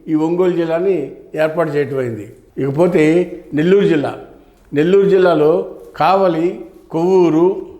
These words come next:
నెల్లూరు టౌను, నెల్లూరు రూరల్, ఆత్మకూరు, ఉదయగిరి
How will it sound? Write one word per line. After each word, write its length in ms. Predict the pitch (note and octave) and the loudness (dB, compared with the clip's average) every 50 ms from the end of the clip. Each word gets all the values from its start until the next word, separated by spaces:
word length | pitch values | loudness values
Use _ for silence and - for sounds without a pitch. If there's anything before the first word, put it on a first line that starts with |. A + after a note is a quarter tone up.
| - _ _ | -20 _ _
నెల్లూరు 380 | C3 D3+ E3 F3+ F#3+ F#3+ F3+ E3+ | -2 -2 2 2 2 2 2 2
టౌను, 680 | C#3 - D#3+ E3 F3 F3+ E3+ D#3+ E3 F#3 G#3 - - D3 | 0 0 0 2 2 2 0 0 0 -2 -2 -4 -6 -6
నెల్లూరు 380 | D3 D#3+ F3 F#3+ F#3 F3+ D#3 | -4 -2 2 2 2 2 2
రూరల్, 460 | D#3 E3 F3+ F3 E3+ D#3+ D#3+ E3+ F#3 G3+ - - - - - - | 2 0 0 0 0 -2 -2 -2 -4 -6 -8 -14 -18 -20 -12 -4
ఆత్మకూరు, 600 | C#3+ D#3 F#3 F3+ - G3 F#3+ E3+ F3 E3+ E3+ F3+ | -2 -2 -2 -2 -2 -4 -2 0 0 0 0 0
ఉదయగిరి 640 | G3 G3+ D3+ D3+ D#3+ F3 F3+ F3+ E3 E3+ D#3+ C#3 | 0 0 -2 -2 0 2 2 2 2 2 2 0